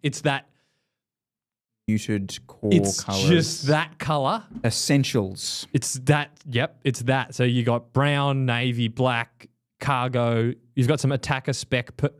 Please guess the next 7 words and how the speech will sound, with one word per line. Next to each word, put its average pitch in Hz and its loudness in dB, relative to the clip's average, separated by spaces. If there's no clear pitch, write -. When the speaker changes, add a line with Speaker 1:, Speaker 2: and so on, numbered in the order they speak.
Speaker 1:
bright 127 0
purple 139 0
ones. 139 -2
Hundred 165 4
seventy-eight 147 0
euros. 120 -2
Okay. - -8